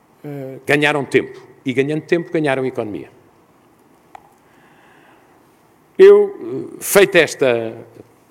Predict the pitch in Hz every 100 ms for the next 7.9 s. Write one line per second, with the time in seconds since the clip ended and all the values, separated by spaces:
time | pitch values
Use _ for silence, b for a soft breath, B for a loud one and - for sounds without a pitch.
0 | _ _ - - 113 95 - 104 92 92
1 | 113 143 - - 113 110 104 87 - 107
2 | 123 120 127 160 - - - 131 131 139
3 | 123 113 117 120 110 90 123 123 143 110
4 | 104 - 165 139 117 135 165 131 127 110
5 | 85 78 78 - b b b b - -
6 | 147 117 92 78 - B B B B _
7 | 123 117 113 139 160 135 104 85 -